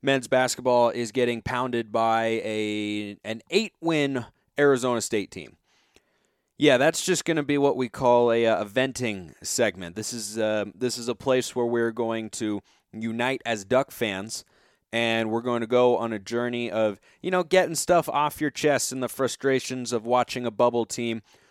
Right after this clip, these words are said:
lose to a four and eight team on the road. Uh, yeah, we'll, we'll get to all of that. Last I checked, they were down by twenty, and I don't need to see the end of the game to know how I feel about it, and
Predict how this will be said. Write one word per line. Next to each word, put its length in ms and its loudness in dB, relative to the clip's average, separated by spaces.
lose 360 2
to 160 -2
a 40 0
four 380 0
and 80 -4
eight 240 -6
team 400 -6
on 300 2
the 80 -2
road. 520 2
Uh, 420 6
yeah, 180 2
we'll, 340 2
we'll 160 0
get 240 2
to 420 -4
all 360 4
of 180 -12
that. 180 -2
Last 200 2
I 60 -2
checked, 260 -4
they 60 0
were 80 2
down 240 0
by 460 0
twenty, 500 -2
and 460 0
I 100 2
don't 120 -2
need 120 -4
to 80 -6
see 160 -2
the 120 0
end 120 -4
of 60 -4
the 80 -2
game 340 -4
to 140 -4
know 280 2
how 200 0
I 100 0
feel 220 0
about 260 0
it, 100 -2
and 140 -12